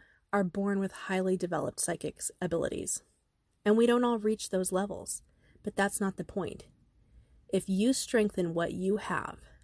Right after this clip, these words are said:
you will find it much easier to build relationships with spirit,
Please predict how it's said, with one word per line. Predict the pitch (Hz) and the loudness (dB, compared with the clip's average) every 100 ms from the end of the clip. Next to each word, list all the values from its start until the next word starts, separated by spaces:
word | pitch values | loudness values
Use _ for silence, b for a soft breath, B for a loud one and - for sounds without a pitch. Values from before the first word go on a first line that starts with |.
| - - | -20 -14
you | 185 190 196 | -2 2 4
will | 226 | 4
find | 202 180 | 2 0
it | 175 | 0
much | 185 185 - - | -2 -2 -6 -6
easier | 208 196 - - | -6 -4 -8 -8
to | - - | -8 -8
build | 160 180 196 | -2 0 0
relationships | 262 247 208 - 202 - 202 - | 0 0 0 -2 -6 -6 -10 -6
with | 233 220 | -4 -2
spirit, | - 165 - | 0 -2 -4